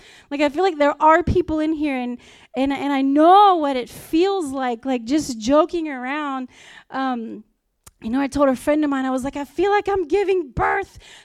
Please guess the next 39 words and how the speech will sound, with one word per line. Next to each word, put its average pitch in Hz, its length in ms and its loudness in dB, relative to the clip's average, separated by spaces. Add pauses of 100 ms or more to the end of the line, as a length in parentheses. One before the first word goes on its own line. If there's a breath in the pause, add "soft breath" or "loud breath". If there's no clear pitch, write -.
to, 403 100 -6
like, 403 240 0
twins, 427 640 0 (240 loud breath)
and 359 160 -2
they're 415 140 0
woolly 440 400 0
mammoths. 480 600 -4
They're, 453 120 -6 (140)
like, 480 100 -10
so 466 440 -4
big, 494 380 -6
like, 415 180 -2
I'm 415 120 -12
gonna 403 260 -12
die 440 380 2
in 427 160 -12
the - 80 -8
process." 403 800 -4 (600 loud breath)
But 285 280 -4
the 311 100 -4
Lord 330 460 -4
is 294 180 -8
like, 285 340 -12
"Just - 440 -12
delight 349 580 -2
in 339 240 -2
that, 277 360 -8 (360 soft breath)
you 294 180 -6
know, 302 220 -6
just - 380 -12
find 370 340 -4
the 381 80 -4
joy 311 320 -6
in 381 220 -4
it." 294 100 -10
And 285 100 -10
I 302 120 -8
feel 370 340 -6
like 392 200 -8